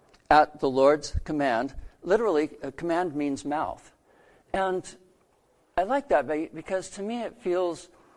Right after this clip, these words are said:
more direct and intimate, that, um, God's mouth is close as he speaks to me. I can almost feel his breath on my cheek, as it were. I mean, it's, it's nicer to be nudged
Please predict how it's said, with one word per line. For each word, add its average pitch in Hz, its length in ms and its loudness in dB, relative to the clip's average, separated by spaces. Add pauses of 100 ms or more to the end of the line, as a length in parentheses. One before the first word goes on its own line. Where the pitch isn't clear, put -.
more 175 180 2
direct 151 520 0
and 135 180 -6
intimate, 156 540 -6 (640)
that, 143 500 0
um, 131 280 -8 (240)
God's 165 280 2
mouth 147 440 -2
is 143 160 -8
close 131 420 -4
as 127 100 -14
he 139 100 -10
speaks - 500 -6
to - 120 -12
me. 135 80 -4
I 135 100 -2
can 151 160 -10
almost 143 320 -6
feel 143 200 -2
his 123 120 -10
breath 135 380 0 (460)
on 123 60 -4
my 117 100 -2
cheek, - 500 -6
as 117 200 -6
it - 100 -6
were. 110 240 0 (880)
I 170 60 -2
mean, 170 160 -2 (220)
it's, - 220 -4 (140)
it's 185 240 -4
nicer 185 680 0 (520)
to 170 120 -6
be 160 160 0
nudged 156 640 2